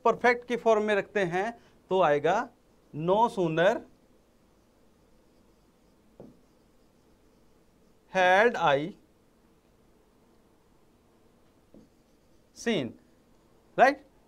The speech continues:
अब इसमें सेकंड ऑप्शन में और इसमें यहाँ पे डिफरेंस है, यहाँ पे rule of inversion नहीं लगा हुआ, इसलिए ये ऑप्शन यहाँ पे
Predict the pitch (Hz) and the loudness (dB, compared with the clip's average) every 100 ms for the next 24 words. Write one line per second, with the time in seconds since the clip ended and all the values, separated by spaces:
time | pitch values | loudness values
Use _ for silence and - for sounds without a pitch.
0 | - 196 196 220 - 254 302 302 294 214 | -2 -2 -2 -8 -4 4 6 6 4 2
1 | 208 277 277 269 277 277 285 269 254 254 | 2 6 4 4 -2 2 2 2 2 -2
2 | 269 262 226 247 254 220 220 214 190 151 | 0 2 4 4 2 2 2 2 2 -4
3 | 123 107 _ _ _ _ _ _ _ _ | -6 -8 _ _ _ _ _ _ _ _
4 | _ - 175 196 254 277 269 254 262 254 | _ -4 0 2 4 6 6 6 4 4
5 | 247 240 240 220 247 226 233 226 233 226 | 2 2 2 2 0 0 0 4 6 6
6 | 233 220 220 233 254 262 _ _ 151 208 | 4 0 -4 0 0 0 _ _ -2 0
7 | 220 220 226 196 202 226 254 | 0 -2 0 2 2 2 -2